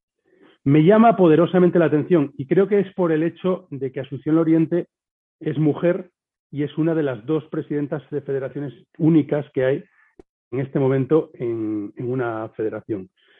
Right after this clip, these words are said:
Eh, creo que la figura de, se debería de plantear la oposición, que la figura de este señor, eh, no debería de ser la que aparezca como candidata.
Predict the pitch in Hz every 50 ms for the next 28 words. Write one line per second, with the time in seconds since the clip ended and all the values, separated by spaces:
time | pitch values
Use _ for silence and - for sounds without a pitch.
0 | _ _ - _ _ _ - - 131 123 123 117 117 117 117 113 113 - - _
1 | _ - 151 151 160 156 139 - 156 139 139 135 - - 139 131 131 - 135 131
2 | 135 147 147 143 135 127 123 120 117 117 117 - - 131 110 - - 104 104 107
3 | 107 107 113 120 123 117 120 120 113 104 131 139 135 139 113 101 - 107 - _
4 | _ 156 160 156 - - 110 104 98 - 113 101 107 117 117 113 117 113 - -
5 | 113 - - 123 143 170 160 127 - - 135 117 113 107 101 101 101 - _ _
6 | _ _ _ _ _ - 120 120 113 117 110 110 107 98 101 107 110 98 101 107
7 | 107 - - 170 151 - - _ _ _ _ _ - 240 190 - - - 131 110
8 | - 110 110 123 123 - - 139 113 101 _ _ _ _ - _ _ _ - 131
9 | 117 120 113 117 120 113 110 117 127 143 151 143 - 165 190 240 -